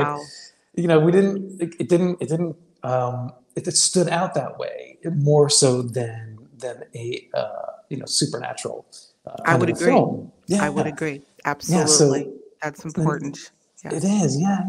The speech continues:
Speaker 2: yeah. And, and so even when someone, um, like A J Rasmussen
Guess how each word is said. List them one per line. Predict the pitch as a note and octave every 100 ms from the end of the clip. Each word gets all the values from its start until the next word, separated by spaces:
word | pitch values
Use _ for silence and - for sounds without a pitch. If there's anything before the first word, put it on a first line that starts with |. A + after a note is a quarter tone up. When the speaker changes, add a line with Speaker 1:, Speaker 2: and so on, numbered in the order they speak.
| -
Speaker 2:
yeah. | -
And, | C#3+ D#3
and | D3+ D3
so | - D#3 C#3+ D#3
even | F3 G#3
when | D3+ C#3+
someone, | C#3 - C3+ C3 B2+ B2 C3 _ _ _ _ _ _ _ _ - -
um, | B2 A#2 A2+ A#2 - - - - _ _ _ _ _ _ -
like | - -
A | C#3+
J | C3+
Rasmussen | A#2+ A2 A#2+ - -